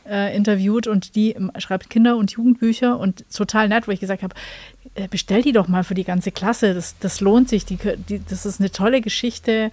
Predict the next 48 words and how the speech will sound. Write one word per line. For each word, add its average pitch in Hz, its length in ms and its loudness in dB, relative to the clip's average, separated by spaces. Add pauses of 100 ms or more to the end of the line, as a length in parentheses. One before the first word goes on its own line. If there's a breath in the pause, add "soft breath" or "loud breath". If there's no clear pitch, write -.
(300 loud breath)
wie 202 340 -4
die, 202 320 0
wie 202 160 2
die 196 80 0
Kinder 233 260 6
sich 208 140 0
selber 214 260 0
entdecken, 214 380 0
alleinerziehende, 202 1600 2
äh, 196 140 0
Mutter 214 400 2
und 202 100 -2
so 202 100 -2
weiter“, 196 280 -2
also 196 160 0
so 190 180 -2
wirklich 220 240 -4
Problematiken. 202 640 0
Dann 190 120 0
meint 190 160 -6
sie, 202 100 -8 (240 loud breath)
„Nee, 214 140 0
wir 208 60 2
müssen 208 300 0
immer, 202 400 -4
ähm, 190 460 -4 (380 loud breath)
wir 190 100 -4
sind 202 220 2
angehalten, 226 800 6
dass 202 220 0
die, 208 280 0
äh, 185 360 -2
Eltern 214 500 2
keine 190 340 0
Literatur 185 480 0
kaufen 214 360 4
müssen“, 202 260 -2
also 196 360 -2
haben 190 260 0
die 202 180 -2
die 196 180 -6
Pizzabande 185 880 2
gelesen. 175 540 -2
Dann 170 140 -6
dachte 175 220 -6
ich 175 100 -8
mir 180 140 0
so, 170 180 -4